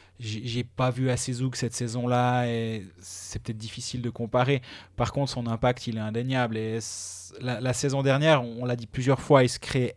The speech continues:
énormément d'occasions de but. Mais c'était, c'était presque du Tyler Moy dans le texte, texte de temps en temps en termes d'inefficacité devant le but, à part quand il était vide.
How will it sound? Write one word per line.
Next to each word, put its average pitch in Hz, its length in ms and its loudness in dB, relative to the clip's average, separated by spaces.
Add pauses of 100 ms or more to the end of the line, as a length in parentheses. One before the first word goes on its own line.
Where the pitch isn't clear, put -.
(140)
énormément 127 640 0
d'occasions 110 440 -4
de 107 60 -4
but. 117 240 -4 (600)
Mais 110 240 -2
c'était, 104 680 -4
c'était - 300 -6
presque 120 320 -2
du 107 140 -10
Tyler 123 420 6
Moy 127 240 4
dans 120 140 0
le 120 40 -6
texte, 127 460 -2
texte 117 240 0
de 117 60 -4
temps 120 200 -2
en 123 120 -2
temps 127 160 0
en 117 60 0
termes 117 200 -2
d'inefficacité 131 840 -2
devant 120 220 -2
le 123 60 0
but, 127 260 -4
à 127 100 -6
part 127 220 -4
quand 120 200 -6
il 123 60 0
était 117 200 -2
vide. 120 320 -2